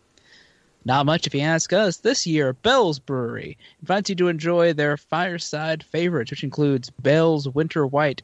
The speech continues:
Christmas Ale, Amber Ale, and Two Hearted Ale, because nothing says Christmas to me like their year-round offering.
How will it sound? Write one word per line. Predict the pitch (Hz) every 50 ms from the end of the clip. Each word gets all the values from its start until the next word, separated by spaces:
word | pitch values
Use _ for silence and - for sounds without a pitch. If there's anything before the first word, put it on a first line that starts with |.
| _ _
Christmas | - - 196 - - 208 185 -
Ale, | - - 196 190 185 185 - -
Amber | - 196 240 254 233 208 185 147
Ale, | 170 180 180 175 175 -
and | 170 175 175 175 180 160 160 _ _ _ _ _ _ _ _ -
Two | - 151 139
Hearted | 127 135 143 151 147 139 131 127
Ale, | 123 120 117 110 - 120 - -
because | 139 131 - 131 123 123 123 131 - - - _ - - - _ -
nothing | 196 202 214 214 190
says | 170 - - 214 214 196 180
Christmas | - 226 226 - - 196 -
to | - 202
me | 220 247 233 190
like | 165 165 160 -
their | 180 170 170 156
year-round | 127 131 160 165 170 165 151 156 151 156 156 147 147
offering. | 147 156 151 - 131 110 95 - - -